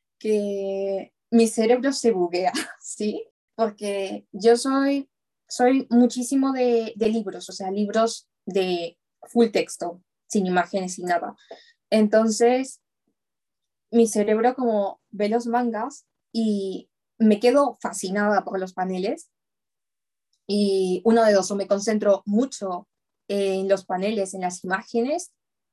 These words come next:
o me concentro mucho en el texto y, de, y pierdo de, <laughs> pierdo de vista los paneles. Entonces, no, no puedo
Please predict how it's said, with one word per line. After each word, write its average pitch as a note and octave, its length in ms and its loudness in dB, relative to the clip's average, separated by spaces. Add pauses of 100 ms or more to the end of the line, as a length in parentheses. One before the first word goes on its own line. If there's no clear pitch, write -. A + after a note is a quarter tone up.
(120)
o A3+ 160 4
me G#3+ 140 2
concentro A3+ 400 2
mucho A#3+ 220 4
en A#3 60 0
el G#3 120 -2
texto G#3 320 -6
y, F#3+ 80 -4
de, G#3 240 0
y G#3 140 -2
pierdo A3 440 0
de, A#3 380 -4 (140)
<laughs> - 180 -20
pierdo A#3 240 4
de A3 100 -2
vista G#3+ 240 -6
los G3 180 -4
paneles. G3 460 -8
Entonces, G3+ 480 -2
no, G3+ 420 -2 (1000)
no A3+ 440 4
puedo G3+ 880 -2